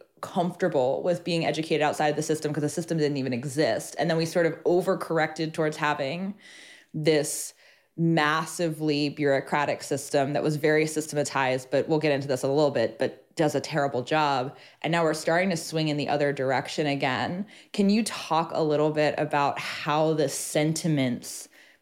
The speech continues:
in the public have changed over time? You alluded to this a little bit in the story that you just told, but I'm wondering if maybe we can dig a little bit deeper into how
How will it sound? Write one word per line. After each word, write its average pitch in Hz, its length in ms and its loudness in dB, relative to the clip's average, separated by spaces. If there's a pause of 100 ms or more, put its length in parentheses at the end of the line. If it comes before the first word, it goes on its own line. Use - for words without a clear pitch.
(120)
in 156 140 2
the 143 80 2
public 143 460 0
have 135 220 -4
changed 135 480 -4
over 139 260 0
time? 139 220 -4
You 175 160 2
alluded 202 320 2
to 185 60 -4
this 165 140 0
a 170 60 2
little 151 280 2
bit 147 220 0
in 156 140 -2
the 151 100 -2
story 151 320 0
that 147 100 0
you 156 100 -4
just 135 240 -4
told, 147 320 0
but 147 100 0
I'm 147 140 -2
wondering 170 260 0
if 165 60 -2
maybe 151 100 0
we 151 100 0
can 156 140 -4
dig 135 160 -2
a 135 40 0
little 139 200 0
bit 131 240 -4
deeper 131 320 -2
into 139 720 -4 (640)
how 160 1000 0